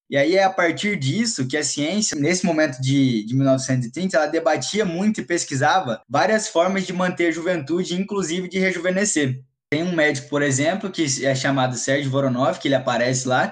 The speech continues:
que ele pesquisava, é, uma forma de rejuvenescimento, que ele apostava nisso, que era o transplante de glândula de macaco para os seres humanos,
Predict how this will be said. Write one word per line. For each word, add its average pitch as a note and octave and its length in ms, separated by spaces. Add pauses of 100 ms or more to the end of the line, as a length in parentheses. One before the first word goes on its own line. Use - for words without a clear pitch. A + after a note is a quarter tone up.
que E3 80
ele F#3 140
pesquisava, D#3+ 1000
é, B2 640
uma F#3+ 240
forma C#3+ 320
de C3 100
rejuvenescimento, C3 800
que C#3+ 80
ele D3 80
apostava C#3+ 580
nisso, D#3 380
que D3 80
era D#3 100
o C#3 80
transplante E3+ 580
de F3 120
glândula E3+ 320
de D3+ 100
macaco D3 640
para D#3+ 240
os E3+ 60
seres F3+ 240
humanos, D3 460